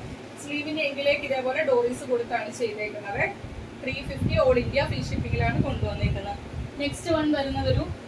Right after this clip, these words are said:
ഫുൾ ലെങ്തിൽ വരുന്നൊരു ഗൗൺ ആണ്. അവൈലബിൾ സൈസ് ലാർജ് ആണ്. ഫുൾ ലെങ്തിലാണ് കിടക്കുന്നത്.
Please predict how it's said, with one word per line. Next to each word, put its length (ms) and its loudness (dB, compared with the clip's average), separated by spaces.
ഫുൾ 260 -4
ലെങ്തിൽ 400 0
വരുന്നൊരു 360 0
ഗൗൺ 420 2
ആണ്. 500 -2
അവൈലബിൾ 380 0
സൈസ് 460 -2
ലാർജ് 360 2
ആണ്. 220 -2
ഫുൾ 180 -8
ലെങ്തിലാണ് 640 0
കിടക്കുന്നത്. 520 -2